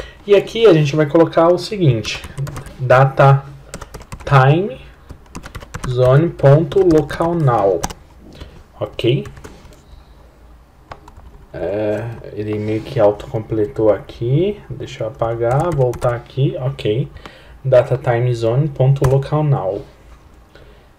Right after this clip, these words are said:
Eu acho que eu tenho que colocar o igual aqui. Deixa eu colocar o igual.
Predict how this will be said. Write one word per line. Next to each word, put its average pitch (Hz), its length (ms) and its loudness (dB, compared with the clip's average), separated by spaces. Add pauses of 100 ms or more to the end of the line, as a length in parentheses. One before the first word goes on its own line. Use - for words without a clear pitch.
(160)
Eu 113 180 0
acho 104 200 -2
que - 60 -14
eu - 40 -18
tenho 113 140 -10
que - 40 -16
colocar 113 300 0
o 113 100 0
igual 101 400 -2
aqui. - 240 -12 (640)
Deixa - 180 -16
eu - 20 -14
colocar 117 340 -4
o 123 60 2
igual. 135 400 4